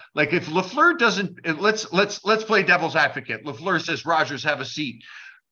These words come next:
And then all of a sudden, a couple of teams lose today, and that puts us into a fifty-eight percent chance of making the playoffs. And then Jordan Love goes out there and stinks the joint up because he's gonna do it the first couple of games. He's gonna stink the joint up a little bit, right? He's gonna be nervous. He's not gonna be ready.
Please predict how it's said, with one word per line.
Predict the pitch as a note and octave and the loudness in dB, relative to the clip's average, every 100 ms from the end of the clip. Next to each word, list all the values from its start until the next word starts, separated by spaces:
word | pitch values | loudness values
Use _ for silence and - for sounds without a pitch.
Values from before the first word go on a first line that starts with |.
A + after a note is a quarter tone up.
| - C3+ - _ D#3 | -14 -14 -14 _ 0
And | D#3 | 2
then | D#3+ D#3+ | 2 4
all | F3 | 4
of | G3 | 2
a | |
sudden, | G3+ F#3+ - | 2 2 2
a | |
couple | G#3 G#3 F#3+ | 0 -2 -2
of | |
teams | - F#3+ C3+ | -4 -6 -4
lose | E3+ G3 - | -2 -2 -4
today, | D#3+ C#3+ C#3 E3+ D#3 | -2 0 0 0 -2
and | D3+ | -2
that | D#3+ F#3 | -2 -2
puts | F#3+ | -6
us | F3 E3+ | -4 -4
into | E3+ D#3+ D3+ | -2 2 2
a | B2 - - | 2 -2 0
fifty-eight | F#3 - E3+ F3 F#3 - | 0 0 2 2 2 0
percent | F3 F3 E3+ | -2 -2 -4
chance | - F3 F3 | 0 0 0
of | D#3+ | -4
making | D#3 E3+ E3 | -4 -6 -4
the | D3 | -6
playoffs. | C#3+ F3+ D3+ D3 D3 - - - | -2 0 2 2 -2 -12 -20 -6
And | D3+ D#3+ | -4 -2
then | D#3 | -2
Jordan | D3 F#3+ F#3 E3+ | 2 4 4 2
Love | F3 D3 | 0 0
goes | E3 C#3 | -2 0
out | D3 C#3 | 0 0
there | D3 D3+ | 2 2
and | C#3 | 2
stinks | - F3 D#3+ - | -4 -6 -6 -8
the | C#3+ | -6
joint | C3+ D#3+ D#3 G3+ | -2 -2 0 0
up | G3 - | 0 -4
because | B2+ C3+ | -8 -8
he's | G#3+ | -8
gonna | - C4 A3+ | -8 -10 -6
do | E4+ | -8
it | E4 | -6
the | A#2 | -8
first | C#3+ A#2+ | -8 -4
couple | C#3 - A2+ | -4 -4 -4
of | |
games. | A2 G#2 G2 | -2 -4 -4
He's | A#2+ | -8
gonna | B2 D3+ | -6 -6
stink | - F#3 F3+ | -6 -8 -8
the | |
joint | D#3 G3+ A3 | -4 0 0
up | B3+ | 0
a | D#3 | -2
little | C3 A2 | -6 -4
bit, | G2 A2 | -4 -2
right? | C3 F#3+ | 0 0
He's | C#3+ A2 | -2 -6
gonna | G#2 | -8
be | F2 | -8
nervous. | F#2 F3+ F3+ F3+ - | -6 -4 -2 -4 -6
He's | G2 G2 | -10 -6
not | G#2+ | -6
gonna | G2+ F2+ | -6 -12
be | F#2 | -2
ready. | E3 F#3 | 0 0